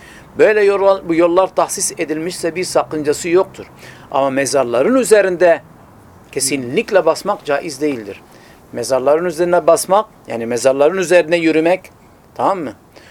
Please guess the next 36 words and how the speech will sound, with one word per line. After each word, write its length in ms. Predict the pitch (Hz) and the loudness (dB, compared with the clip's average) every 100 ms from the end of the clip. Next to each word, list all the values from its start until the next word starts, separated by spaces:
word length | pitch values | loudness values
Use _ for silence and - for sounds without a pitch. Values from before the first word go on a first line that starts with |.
| - | -12
Ondan 320 | 135 131 151 160 | -8 -2 0 0
sonra 280 | - 151 | 0 0
mezarlığın 420 | 135 147 156 175 208 | 0 2 2 2 0
üzerine, 260 | 196 247 | 0 2
yani 260 | 196 165 156 | 0 -2 -4
bizzat 380 | 214 156 226 220 | -4 2 2 2
defnedilen 640 | 156 202 185 175 180 196 | 0 0 0 0 0 -2
kişinin 400 | 170 156 170 202 | -6 -6 -4 -4
üzerinde. 540 | 190 135 131 107 98 92 _ - - - - | -6 -4 -2 -2 -8 -16 _ -20 -20 -20 -6
Ama 220 | 151 170 | -2 0
yok 260 | 190 185 135 | 0 -2 0
defnedilen 560 | 185 170 180 175 180 165 | 0 0 0 2 2 2
şahıslar 480 | - 151 143 170 | 0 0 2 2
mesela 400 | 156 151 147 147 | 2 2 2 4
böyle, 300 | 147 135 143 | 2 4 2
buradan 260 | 143 147 156 | 0 0 2
da 140 | 147 | 2
böyle, 200 | 135 131 | 2 0
şurada 300 | 143 170 147 | 0 2 2
yol 240 | 147 170 156 | 4 4 4
var. 240 | 151 208 - _ _ - _ | 4 2 -4 _ _ -20 _
Orada 220 | 151 143 147 | -2 2 2
yol 260 | 170 185 | 2 0
edinmişse 580 | - 143 135 131 - 240 | -2 -4 -4 -4 -4 -4
bir 60 | 240 | -2
sakıncası 560 | 165 - 165 175 - | -2 -2 -4 -6 -4
yoktur. 440 | 233 262 - 123 - _ _ _ _ _ - | -2 -2 -4 -14 -16 _ _ _ _ _ -12
Tamam 220 | 190 240 | -10 -8
mı? 140 | 135 - - - - - | -12 -16 -20 -20 -20 -4
Ama 200 | 156 170 | 0 2
yok 220 | 196 160 | 2 0
gidiyor 320 | 151 156 185 175 | -2 0 0 2
mesela 520 | 165 - 165 196 190 _ | 0 0 0 -2 -6 _
mezarın 420 | 151 143 160 196 | -4 2 2 2
üstünde 360 | 202 - 185 214 | -2 -4 2 4
oturuyor 540 | 208 208 160 131 104 | 4 0 -4 -4 -6